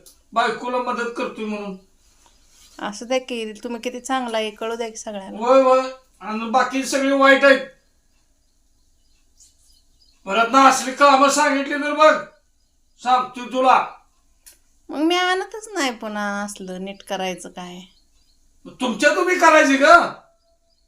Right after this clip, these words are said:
Speaker 2: आम्हाला होत नाही व.
Speaker 1: हं, होत नाही.
Speaker 2: आम्हाला होते, होते बी असलं.
Speaker 1: परत ना जर असली कामं सांगितली मला,
Speaker 2: हम्म.
Speaker 1: अजिबात घरात येणार नाही मी.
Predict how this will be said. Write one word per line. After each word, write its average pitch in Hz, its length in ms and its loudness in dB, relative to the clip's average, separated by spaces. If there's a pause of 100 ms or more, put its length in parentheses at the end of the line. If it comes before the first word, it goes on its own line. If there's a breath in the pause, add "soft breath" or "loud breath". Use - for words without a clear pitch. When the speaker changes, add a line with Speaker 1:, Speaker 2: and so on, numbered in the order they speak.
(380)
Speaker 2:
आम्हाला 226 400 -10
होत 233 100 -14 (100)
नाही 220 200 -12
व. 214 60 -12 (380)
Speaker 1:
हं, 214 300 -2
होत 208 300 -4
नाही. 247 220 -4 (4000)
Speaker 2:
आम्हाला 226 280 -6
होते, 240 400 -14 (720)
होते 220 300 -10
बी 233 80 -10
असलं. 190 300 -8
Speaker 1:
परत - 80 -14
ना 233 120 -6
जर 254 220 2
असली 226 400 4
कामं 254 340 2
सांगितली 254 640 -2
मला, 277 560 2 (280)
Speaker 2:
हम्म. 190 360 -16
Speaker 1:
अजिबात 196 480 0
घरात 262 360 4
येणार 277 300 4
नाही 277 240 2
मी. 214 340 -8